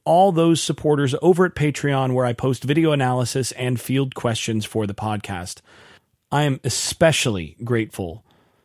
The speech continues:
to those above the dynasty level. That is Andrew Garrett, Brian Leininger, Neil Cook, Casey Kidd, Chris Chartrand, Dave Blair, Hector Cartagena, Jack Horton, Jimmy Van,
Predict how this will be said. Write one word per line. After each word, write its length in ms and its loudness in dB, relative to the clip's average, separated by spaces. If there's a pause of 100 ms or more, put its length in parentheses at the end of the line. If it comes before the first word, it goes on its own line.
(140)
to 100 2
those 220 4
above 260 2
the 80 2
dynasty 500 2
level. 300 -4
That 220 -2
is 240 -2
Andrew 360 2
Garrett, 400 -2
Brian 440 0
Leininger, 520 0
Neil 320 4
Cook, 460 -4
Casey 460 0
Kidd, 480 -6 (100)
Chris 260 0
Chartrand, 760 -2
Dave 400 2
Blair, 400 -4 (300)
Hector 360 2
Cartagena, 720 -4 (340)
Jack 360 2
Horton, 480 0
Jimmy 380 2
Van, 580 -4